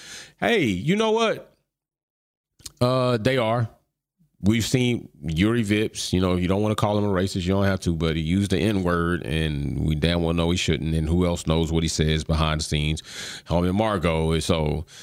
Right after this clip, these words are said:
you know, they sh-, they, uh, they should. They definitely should. You're right. They should not have AlphaTauri at all,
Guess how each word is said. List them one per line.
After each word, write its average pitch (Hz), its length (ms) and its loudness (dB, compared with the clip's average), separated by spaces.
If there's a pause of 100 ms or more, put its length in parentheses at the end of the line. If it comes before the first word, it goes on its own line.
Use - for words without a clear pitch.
(260)
you 151 100 2
know, 131 200 0
they 139 120 0
sh-, 143 220 -2 (120)
they, 180 240 2
uh, 160 520 2
they 139 180 0
should. 147 540 0 (260)
They 160 140 2
definitely 110 380 0
should. 82 420 0
You're 143 120 2
right. 160 260 0
They 139 120 2
should 156 200 0
not 147 220 0
have 135 240 0
AlphaTauri 113 680 2
at 90 60 2
all, 98 380 0